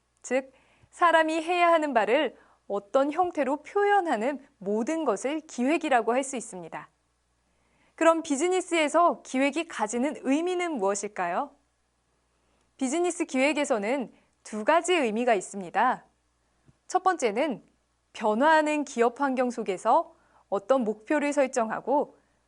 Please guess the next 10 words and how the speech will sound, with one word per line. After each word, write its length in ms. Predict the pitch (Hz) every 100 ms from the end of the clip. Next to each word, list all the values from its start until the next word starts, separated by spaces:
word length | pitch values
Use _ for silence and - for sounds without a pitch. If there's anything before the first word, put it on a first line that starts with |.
| -
거기에 320 | - 226 277
도달하기까지 1160 | 285 233 226 330 330 294 269 226 196 269 359 370 _
구상, 540 | - 202 208 233 359 - _ _
제안, 520 | - 208 196 262 370 - _ -
실행하도록 840 | - 392 415 359 - 202 302 269 - _ _ _ _
안건된 720 | - 214 233 294 285 302 311 202
모든 420 | 247 339 381 370
작업을 500 | 302 220 220 233 262
의미하는 480 | 240 269 320 302 262
것입니다. 580 | 196 190 185 170 160